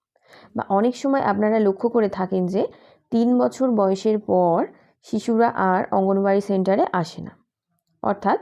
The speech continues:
অন্য কোনো স্কুলে ভর্তি হয়ে যায়। তাদের ক্ষেত্রে আপনারা পোষণ ট্র্যাকারে কী কী কাজ করতে হবে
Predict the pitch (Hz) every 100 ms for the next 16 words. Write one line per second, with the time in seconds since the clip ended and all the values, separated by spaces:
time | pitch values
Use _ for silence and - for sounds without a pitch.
0 | - - - - 233 240 240 233 226 -
1 | 220 269 277 190 - 160 151 120 - -
2 | _ _ _ _ _ - - - 208 233
3 | 262 - 277 285 294 - 190 190 - 208
4 | 185 185 453 - _ - 214 202 233 233
5 | 240 240 240 254 233 214 233 226 196 202
6 | - 196 190 190 196 185